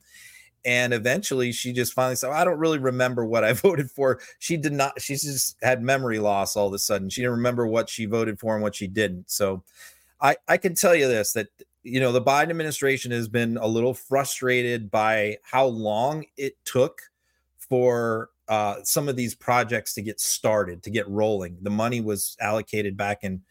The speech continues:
what, twenty twenty-one and twenty twenty-two. And, and, and a lot of these projects are just now ramping up. Thank-, thankfully, you know, they're <laughs> ramping up before the elections. They can make some, some difference here,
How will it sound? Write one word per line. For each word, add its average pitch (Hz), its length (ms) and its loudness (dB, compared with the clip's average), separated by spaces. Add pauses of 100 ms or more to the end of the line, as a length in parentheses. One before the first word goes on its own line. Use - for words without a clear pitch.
(160)
what, 101 200 -2
twenty 110 320 -2
twenty-one 104 800 0 (460)
and 107 480 0
twenty 113 260 -2
twenty-two. 113 800 2
And, 120 260 0 (120)
and, 120 280 0 (180)
and 123 220 -2 (200)
a 107 60 4
lot 131 320 6
of 160 100 0
these 131 180 -4
projects 127 480 0
are 107 260 -4
just 131 420 0
now 120 260 0
ramping 104 540 -4
up. 92 200 -6 (720)
Thank-, 151 360 2
thankfully, 127 560 0
you 113 140 -6
know, 117 140 0
they're 113 220 2
<laughs> - 20 -2
ramping 165 520 2
up 165 200 4
before 143 320 0
the 127 100 0
elections. 120 460 -2
They 117 120 2
can 110 140 -4
make 120 200 -2
some, 104 280 -4
some 101 200 -4
difference 120 400 -2
here, 101 260 0